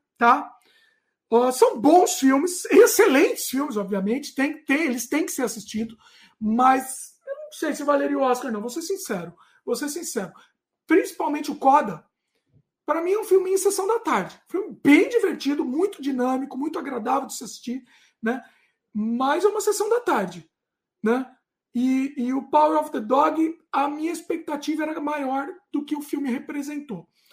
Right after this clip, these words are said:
Adorei também, excelente, mas eu esperava melhor. Sabe o que eu ouvi falar? Eu, eu ouvi uma crítica do Gaveta comentando antes. Falou que pra ele o Power of the Dog... Foi o Gaveta? Não sei quem foi que falou. Não sei se é spoiler.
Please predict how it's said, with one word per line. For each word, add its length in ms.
Adorei 540
também, 540
excelente, 840
mas 840
eu 160
esperava 460
melhor. 380
Sabe 180
o 40
que 80
eu 60
ouvi 180
falar? 320
Eu, 180
eu 160
ouvi 160
uma 180
crítica 380
do 80
Gaveta 600
comentando 540
antes. 180
Falou 180
que 80
pra 200
ele 120
o 100
Power 340
of 120
the 80
Dog... 440
Foi 140
o 40
Gaveta? 320
Não 80
sei 160
quem 160
foi 140
que 80
falou. 240
Não 80
sei 140
se 80
é 40
spoiler. 500